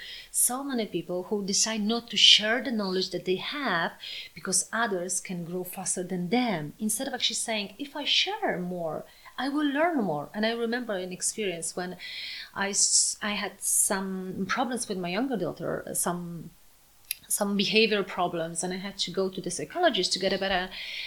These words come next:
uh, guidance on how to, how to help her. And then never ever someone said that they had similar problems. And then the minute I said, then suddenly someone said,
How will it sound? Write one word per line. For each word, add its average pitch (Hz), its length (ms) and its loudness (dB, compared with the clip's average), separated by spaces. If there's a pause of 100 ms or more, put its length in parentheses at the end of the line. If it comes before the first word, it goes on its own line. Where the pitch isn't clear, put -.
(140)
uh, 185 260 2
guidance 196 600 4
on - 120 -2
how 196 280 0
to, 185 400 4
how 185 160 -6
to 175 360 0
help 254 260 8
her. 143 280 4 (800)
And 214 180 8
then 240 480 6
never 294 380 6
ever 240 220 -2
someone 214 400 4
said 196 400 6
that 170 120 0
they 190 80 4
had 185 200 -2
similar 220 360 4
problems. - 560 -8
And 220 120 2
then 294 120 8
the 330 80 4
minute 330 320 0
I 330 140 2
said, 156 380 0 (360)
then 381 260 6 (320)
suddenly 294 540 4
someone 247 320 -2
said, 240 180 -2